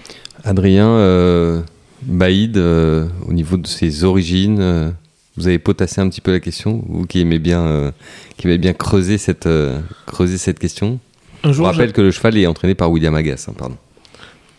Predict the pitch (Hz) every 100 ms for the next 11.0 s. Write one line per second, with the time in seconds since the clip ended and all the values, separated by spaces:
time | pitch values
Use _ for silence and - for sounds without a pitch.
0 | _ _ - 131 147 170 139 131 127 123
1 | 127 147 143 117 110 120 120 127 127 127
2 | 131 160 - - 143 135 123 139 120 120
3 | 120 127 131 127 117 113 117 - 131 131
4 | - 139 135 110 - - - - 131 117
5 | 107 107 113 - - - - - - -
6 | 127 120 110 113 131 123 139 135 123 120
7 | 113 117 117 123 110 104 101 104 113 117
8 | _ _ - 127 123 - 147 143 - 135
9 | 151 110 - 120 117 117 - 160 120 -
10 | - 120 127 190 151 110 110 151 117 113